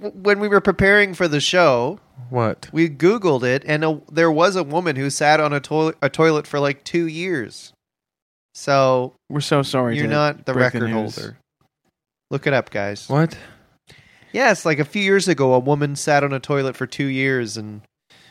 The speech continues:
Speaker 1: it was a big news story as well. I, to be honest,
Speaker 3: But
Speaker 1: a bit bigger than yours.
Speaker 3: that's not to take away from your
Speaker 1: No, it's
Speaker 3: achievement,
Speaker 1: still
Speaker 3: though, because that
Speaker 1: impressive.
Speaker 3: woman was, I think,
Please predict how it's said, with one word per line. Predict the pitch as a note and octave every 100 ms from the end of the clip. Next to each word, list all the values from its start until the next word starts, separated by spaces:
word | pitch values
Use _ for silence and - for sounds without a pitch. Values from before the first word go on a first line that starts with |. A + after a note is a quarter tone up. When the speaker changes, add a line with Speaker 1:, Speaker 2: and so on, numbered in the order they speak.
| _ -
Speaker 1:
it |
was | B2 A#2+
a |
big | A2+ A#2+ A2+
news | A#2+ A2+
story | - A#2+ A#2
as | A2
well. | A#2+ A#2 A2+
I, | A#2 B2
to | A#2
be | B2
honest, | A#2+
Speaker 3:
But | -
Speaker 1:
a | A2
bit | A#2
bigger | A#2 A2+ A2
than | A2
yours. | A2+ A2+ A2
Speaker 3:
that's | E4 -
not | E4+ F4
to | F4
take | - C#4+ C#4
away | B3+ A3+
from | A3+ A#3 G3+
your | E3 G3+
Speaker 1:
No, |
it's | A4
Speaker 3:
achievement, | B4 G4+ F#4+
Speaker 1:
still | D4+ F#4+
Speaker 3:
though, | F#3+ D3
because | D3+ G#3+ G#3
that | B3+
Speaker 1:
impressive. |
Speaker 3:
woman | C#4 C#4
was, | B3+
I | A#3 G3+
think, | G#3 G3+